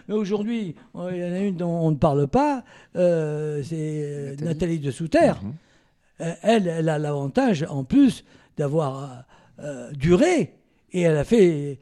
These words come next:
Speaker 1: les trois disciplines, même. Elle a fait, et, et je l'ai vue dans la
Speaker 3: Ouais.
Speaker 1: même réunion monter, euh, des courses de deux ans, gagner,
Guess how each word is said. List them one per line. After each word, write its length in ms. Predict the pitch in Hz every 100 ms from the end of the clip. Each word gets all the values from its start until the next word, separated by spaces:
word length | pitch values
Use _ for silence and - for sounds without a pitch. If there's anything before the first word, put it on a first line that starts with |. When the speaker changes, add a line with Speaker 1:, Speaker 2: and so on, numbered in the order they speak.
| _ _
Speaker 1:
les 160 | 170 160
trois 200 | - 240
disciplines, 600 | 170 156 196 - 381 254
même. 260 | 175 170 156 175
Elle 120 | 165
a 120 | 156
fait, 260 | 180 170 135 - _ 175
et, 60 | 180 220 214 226 233 233 226
et 40 |
je 120 | 180
l'ai 160 | 240 233
vue 160 | 226
dans 200 | 190 202
la 80 | 185
Speaker 3:
Ouais. 40 | 202
Speaker 1:
même 140 | 240
réunion 520 | 214 220 208 208 165 - - -
monter, 680 | 220 226 - 277 285 240 - - _ - -
euh, 360 | 214 202 196
des 160 | 190 214
courses 180 | 269 226
de 120 | 226
deux 260 | 190 196 226
ans, 340 | 302 349 349 _ _ _ _ _ _ _
gagner, 440 | 180 202 196 220